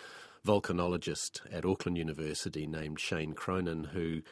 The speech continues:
happens to be one of possibly only two experts on that particular volcano. He got in touch with us ju-, immediately after the news broke and turned a piece around overnight, New Zealand time, that went on to be read about a million times around the world. So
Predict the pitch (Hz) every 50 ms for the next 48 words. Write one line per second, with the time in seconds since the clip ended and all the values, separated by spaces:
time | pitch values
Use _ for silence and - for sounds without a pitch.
0 | - - - - - - _ - - 123 - - 107 104 - - 90 90 92 85
1 | 90 92 90 87 85 - - - - - - - - - _ - - - 101 -
2 | - - - 85 80 78 - - - 92 90 85 85 78 - - - - 101 101
3 | 101 101 101 95 - - 110 104 - - - - - 90 - - - 92 98 98
4 | 95 95 - - - - 104 95 - - 90 90 87 92 95 92 - - 107 104
5 | 104 104 104 107 113 - - - 117 113 110 104 90 90 87 85 - - 92 87
6 | - - - - - - - - 90 85 92 90 87 - - - - - - -
7 | - - - - - - - - _ - - 95 90 101 - - 101 101 107 101
8 | 92 87 - 87 82 82 82 - - 92 80 85 82 85 87 90 90 87 - -
9 | - 87 80 76 73 - - - - 87 82 85 - - 113 101 92 85 87 -
10 | - 92 87 - - 92 82 85 85 87 85 82 82 78 - - 95 92 85 87
11 | 82 85 87 85 85 80 - - 80 80 73 - 92 90 87 82 85 82 - -
12 | 87 80 78 78 78 80 - - - - - - - - - - - - - -
13 | - _ - - 107 107 135 139 131 120 117 110 104 - - 82 95 95 90 98
14 | 101 101 87 92 - 92 90 87 85 92 101 101 95 95 95 90 - - 98 101
15 | 98 101 92 92 90 92 90 90 90 90 90 110 110 98 82 73 73 - - -
16 | 104 92 92 92